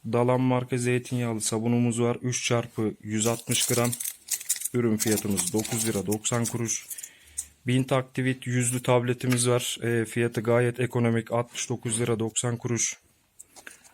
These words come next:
Şöyle bulaşık makinesi kokumuz var. Altı lira elli kuruş.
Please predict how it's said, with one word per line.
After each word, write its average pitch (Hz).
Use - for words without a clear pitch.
Şöyle 123
bulaşık 127
makinesi 127
kokumuz 123
var. 120
Altı 120
lira 117
elli 113
kuruş. 117